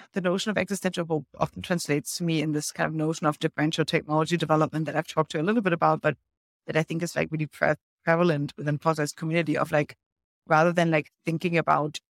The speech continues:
which technologies we do not want to produce and, like, waving the finger at the scientists and technologies that are producing them, I think actively engaging them proactively and saying, like, "Hey, look, uh, there's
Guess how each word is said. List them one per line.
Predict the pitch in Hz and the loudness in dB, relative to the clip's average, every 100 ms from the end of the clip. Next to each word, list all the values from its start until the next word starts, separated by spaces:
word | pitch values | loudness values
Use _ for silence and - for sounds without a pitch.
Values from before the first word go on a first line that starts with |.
| _ | _
which | 165 165 - | -6 -4 -2
technologies | 175 156 160 160 165 160 | -4 0 0 0 -4 -8
we | 147 | -12
do | 156 165 | -4 0
not | 160 - | 0 0
want | 160 | -4
to | - | -4
produce | 147 151 170 190 | -4 -2 -2 -4
and, | - 160 | -2 0
like, | 151 - | 0 0
waving | 156 170 165 | 0 2 2
the | 160 | 0
finger | 170 165 170 | 0 2 0
at | - | 0
the | 165 | -4
scientists | - 156 160 - | -2 -4 -4 -6
and | 165 | -6
technologies | 165 _ 160 160 165 | -8 _ -10 -6 -4
that | 160 | -2
are | 156 | -2
producing | 165 165 - 180 | -2 -6 -4 0
them, | 208 208 - - _ _ - | 0 0 -6 -20 _ _ -6
I | 190 | -2
think | 185 180 - | -2 -4 -10
actively | - 196 185 185 185 - | -6 -6 -4 -4 -4 -2
engaging | 175 160 160 175 160 | 0 0 -2 -2 -2
them | 165 | -2
proactively | 170 - - 165 170 160 | 0 -2 -2 -10 -4 -4
and | 160 | -4
saying, | - 160 | -4 -2
like, | 160 - | -2 -2
"Hey, | 170 | -2
look, | 180 185 _ _ _ _ _ - | -2 -2 _ _ _ _ _ 0
uh, | 160 147 - | 0 2 0
there's | 143 160 - | -2 -4 -8